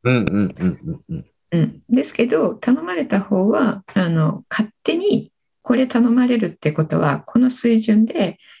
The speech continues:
Speaker 2: やり遂げるっていうことを求められているんだなっていうふうに、勝手にハードルを上げて、
Speaker 1: うん。
Speaker 2: それをやる自信がないっていうことを言うんですよね。
Speaker 1: うん。うん。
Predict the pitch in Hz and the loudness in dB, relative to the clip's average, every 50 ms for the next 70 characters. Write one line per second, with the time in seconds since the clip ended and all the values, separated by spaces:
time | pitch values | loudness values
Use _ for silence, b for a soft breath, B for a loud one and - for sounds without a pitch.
0 | b _ 185 185 185 196 185 - 190 185 185 170 156 156 151 - - 170 170 - | b _ 0 2 2 0 2 2 0 2 2 2 0 0 0 0 -2 -2 0 0
1 | 220 220 - 190 151 147 147 147 - 160 160 165 165 165 156 151 139 - - 143 | 0 0 0 0 0 0 -2 0 0 2 2 4 4 4 2 2 0 0 0 0
2 | 143 151 139 131 139 139 143 160 196 214 214 - _ - 220 220 240 240 220 269 | 2 2 2 2 2 2 2 2 2 2 0 -2 _ 0 0 0 0 0 0 0
3 | 262 247 226 220 226 214 - - - - - 233 220 - - 196 277 277 269 247 | 2 4 4 4 2 0 -2 -4 -8 -6 -6 -4 -4 -2 0 2 2 4 2 2
4 | 269 262 247 220 226 - 220 220 - - 196 196 202 226 220 220 - _ _ - | 2 0 2 2 2 0 0 -2 -4 -2 0 0 2 2 0 0 -2 _ _ 0
5 | 262 254 190 - B B B B B B B - 110 233 226 269 277 311 339 339 | 2 2 2 -2 B B B B B B B 0 2 4 4 2 2 2 0 0
6 | 320 311 277 262 254 - - - 220 220 226 220 220 214 202 202 190 190 180 160 | 0 0 2 2 0 0 -2 -6 -2 2 4 4 4 4 2 2 0 0 -2 -4
7 | - - _ - 151 139 135 131 - 147 151 - - 214 170 156 139 139 139 135 | -8 -12 _ -2 0 0 0 0 0 -4 -2 0 0 2 2 2 0 0 0 0
8 | 135 123 123 120 104 - 120 - - 156 - - - _ - 104 110 127 127 110 | 0 2 2 0 0 0 0 -2 -2 -2 -4 -6 -10 _ -2 0 2 2 2 2
9 | 92 | 0